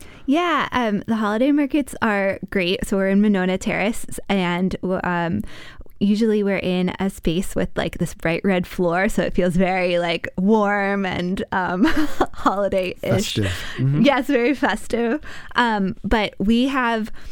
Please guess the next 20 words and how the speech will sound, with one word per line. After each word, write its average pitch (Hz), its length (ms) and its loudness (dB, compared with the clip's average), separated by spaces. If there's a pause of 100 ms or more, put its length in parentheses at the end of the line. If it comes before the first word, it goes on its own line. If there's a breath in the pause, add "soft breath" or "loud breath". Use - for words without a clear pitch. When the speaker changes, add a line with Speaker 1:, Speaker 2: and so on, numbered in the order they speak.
(500 loud breath)
Speaker 1:
a-, - 100 0 (320)
as 208 420 -2
many 208 260 2
of 208 60 0
you 208 80 0
might 196 120 -2
have 196 120 -2
noticed, 180 320 -4
we, 247 280 -2
we 349 280 -2
just - 560 -6
got - 320 -6
our 180 180 -4
first - 520 -8 (160)
frosts - 680 -8
of 180 180 -6
the 190 120 0
year, 185 300 -4
so 202 160 -6
we 196 140 -4